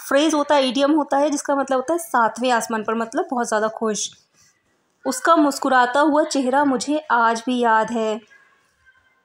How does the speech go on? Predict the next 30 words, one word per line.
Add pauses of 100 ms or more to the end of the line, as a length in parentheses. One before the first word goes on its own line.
(560)
I
still
remember (140)
his (200)
smiling
face। (720)
I
still
remember (120)
his (180)
smiling
face। (1500)
वह
किसी
काम
का
नहीं
है, (520)
वह
किसी
काम
का
नहीं
है।
He (140)
is (140)
good
for
nothing। (800)
He